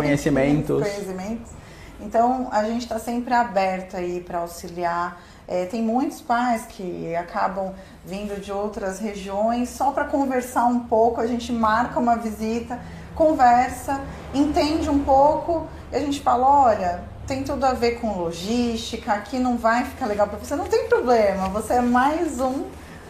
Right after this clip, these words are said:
Speaker 2: uma pessoa importante que passou por
Speaker 1: Muito
Speaker 2: aqui."
Speaker 1: bem-vinda na, na família, né?
Speaker 2: Exatamente, que a gente conheceu. Então, assim, estamos abertos, sim, pra conversar. Sempre estamos aqui, diariamente. Então, as profissionais estão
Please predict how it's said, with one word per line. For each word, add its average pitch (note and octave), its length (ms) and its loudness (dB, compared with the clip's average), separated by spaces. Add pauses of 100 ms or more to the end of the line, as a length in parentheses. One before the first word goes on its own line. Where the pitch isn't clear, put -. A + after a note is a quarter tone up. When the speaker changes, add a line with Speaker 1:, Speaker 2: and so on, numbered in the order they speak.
(160)
Speaker 2:
uma A#3+ 200 4
pessoa C4+ 440 4
importante C#4 920 2 (240)
que - 80 -6
passou D4 360 2
por E3 160 2
Speaker 1:
Muito E3+ 280 4
Speaker 2:
aqui." D#3+ 80 4
Speaker 1:
bem-vinda D3+ 500 2
na, D3+ 140 -2
na G#3+ 220 0
família, E3 480 4
né? B3 100 4
Speaker 2:
Exatamente, A3+ 380 0
que B3+ 60 -4
a A#3+ 40 -2
gente A3+ 180 -4
conheceu. A3+ 460 -2
Então, A#3 240 2
assim, A3+ 420 -2 (280)
estamos B3+ 440 2
abertos, A#3 600 2
sim, A3 680 -4
pra G3+ 120 -12
conversar. G3 600 -6 (460)
Sempre D4 540 -2
estamos A3 640 2
aqui, G3 460 -4 (240)
diariamente. G#3+ 1080 0 (140)
Então, A3 320 4 (360)
as G3+ 180 0
profissionais G#3 800 0
estão G3 440 -4